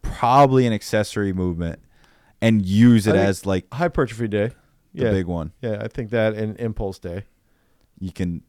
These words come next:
Speaker 1: do
Speaker 2: You
Speaker 1: that.
Speaker 2: can move things, uh, yeah, get creative.
Speaker 1: All right. All right. Overrated, underrated. You ready for this one? Standing strict overhead press.
Speaker 2: Dude, I actually think it's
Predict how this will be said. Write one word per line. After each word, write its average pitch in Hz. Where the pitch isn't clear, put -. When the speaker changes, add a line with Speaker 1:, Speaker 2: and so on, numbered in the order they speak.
Speaker 1:
do 95
Speaker 2:
You 90
Speaker 1:
that. 85
Speaker 2:
can 110
move 107
things, 98
uh, 95
yeah, 98
get 87
creative. 85
Speaker 1:
All 85
right. 80
All 90
right. 92
Overrated, 113
underrated. 104
You 78
ready 90
for -
this 95
one? 107
Standing 113
strict -
overhead 90
press. -
Speaker 2:
Dude, 110
I 113
actually 127
think 107
it's -